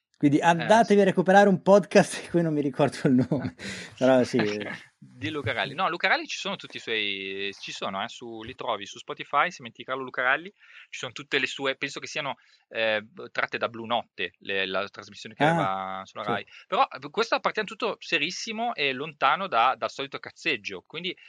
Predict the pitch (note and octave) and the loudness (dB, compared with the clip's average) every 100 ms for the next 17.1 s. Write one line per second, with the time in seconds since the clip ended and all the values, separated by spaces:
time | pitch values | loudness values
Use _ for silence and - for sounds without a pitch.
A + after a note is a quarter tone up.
0 | - C#3+ D3 E3+ F3+ E3+ G3+ F#3+ G#3+ A3 | -12 -6 -4 -2 0 0 -2 -4 -2 -2
1 | C#3 C3 B2+ B2+ - D3 D3+ D#3+ B2+ A#2 | -2 -2 -2 -2 -8 -14 -12 -10 -10 -12
2 | A2+ A#2+ A#2+ - A2+ A2 B2+ A#2+ A#2 - | -10 -4 -4 -4 -8 -4 -4 -4 -8 -10
3 | A#2+ A#2 A#2 - D3 A#2+ C3 - E3+ D#3 | -8 -4 -4 -4 0 2 2 -2 -6 -8
4 | - - A2+ G2+ G2 G2+ A2 B2+ D3 - | -12 -8 -8 -6 -6 -6 -6 -6 -12 -16
5 | G#2+ G2 C#3+ C3 F#2+ - G2+ G#2 - B2 | -10 -10 -10 -10 -10 -12 -14 -12 -8 -8
6 | A2 - E3 A#2 F#2 - _ - A#3+ B3+ | -6 -8 -10 -12 -16 -20 _ 0 0 0
7 | C#3+ B2+ A#2 - A2 F3 A3+ F#3+ B2+ F#2 | -2 0 0 -2 0 2 4 2 0 -4
8 | - F2 F2+ G#2 A#2+ A2 G2 F2 - E2+ | -4 -2 -2 -6 -8 -8 -8 -10 -14 -20
9 | _ _ _ G3 E3 B3+ A3+ G3 F#3+ E3 | _ _ _ 4 6 6 6 6 6 6
10 | D#3+ D3 B2 D3 C3+ D3+ - G3 F3 F3+ | 8 6 4 0 -4 -4 2 4 6 6
11 | E3+ F3+ F3+ G3 A3 G#3+ D#3+ G3+ - D#3 | 4 2 6 8 8 6 2 0 -4 -2
12 | E3 G3 F#3 - F3+ G3+ A#3+ G#3 D#3+ E3+ | 2 4 2 2 2 4 4 4 0 -4
13 | E3 F#3 F#3+ E3+ - D#3 - - E3+ C#3 | -2 0 0 -2 -4 -4 -2 4 4 4
14 | B2+ C3 C#3+ - F3 - D#3+ C#3 C3+ C#3 | 2 -2 -2 4 4 4 -2 0 -2 0
15 | C#3 C#3 C#3+ C#3 B2+ C3 E3 C#3 G#2 A2+ | 2 2 2 4 2 2 -2 -4 -8 -12
16 | G#2+ G#2+ A2+ A2 A2 G#2 G#2 C3+ A2 A#2+ | -14 -14 -12 -12 -12 -12 -8 -6 -4 -4
17 | E3+ | -6